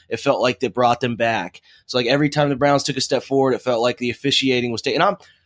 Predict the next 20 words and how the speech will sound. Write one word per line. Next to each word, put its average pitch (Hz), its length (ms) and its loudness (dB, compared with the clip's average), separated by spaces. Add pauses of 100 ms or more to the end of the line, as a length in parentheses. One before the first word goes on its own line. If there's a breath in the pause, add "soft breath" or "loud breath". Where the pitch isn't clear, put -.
(300 soft breath)
I'm, 180 160 0
I'm 165 220 0
really 165 320 4
trying, 139 460 0
man. 120 260 -2
Like, 120 200 -4
I 127 120 0
don't 143 380 0
do 143 120 2
conspiracy 135 680 0
theory 131 320 0
stuff 127 500 0 (420 soft breath)
with 127 180 -6
officiating. 127 960 0 (280)
I 131 100 -2
don't 127 360 0
do 139 200 2
it, 107 120 -2
but 95 160 -10
man, 131 400 0